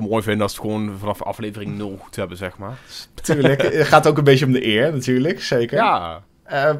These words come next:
Speaker 2: wat vond je verdacht aan Rian dan? Want die heb ik helemaal niet meer gezien in deze
Speaker 1: Nou,
Speaker 2: aflevering.
Speaker 1: gewoon, nou, eigenlijk gewoon hetzelfde van altijd. Ze heeft altijd
Speaker 2: Ja.
Speaker 1: eigenlijk wel een goede positie of zo, maar is ook wel niet heel erg aanwezig.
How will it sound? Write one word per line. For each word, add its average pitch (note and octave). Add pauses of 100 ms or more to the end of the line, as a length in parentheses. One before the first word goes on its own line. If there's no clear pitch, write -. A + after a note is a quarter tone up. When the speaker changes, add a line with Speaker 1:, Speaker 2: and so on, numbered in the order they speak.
(260)
Speaker 2:
wat D3
vond G3
je E3+
verdacht D#3
aan D3+
Rian C#3+
dan? C#3+
Want C3+
die D3+
heb G#3
ik G3+
helemaal F#3+
niet F#3
meer F3+
gezien D3+
in A2
deze F#2
Speaker 1:
Nou, F#2
Speaker 2:
aflevering. C#3+
Speaker 1:
gewoon, C3
nou, A#2
eigenlijk C3
gewoon C#3
hetzelfde C3
van B2
altijd. A#2+
Ze -
heeft G#2
altijd B2+
Speaker 2:
Ja. -
Speaker 1:
eigenlijk A#2+
wel A#2+
een -
goede B2+
positie B2
of D3
zo, D#3+
maar A#2+
is A#2+
ook A#2+
wel C3
niet B2
heel A2
erg C3
aanwezig. C3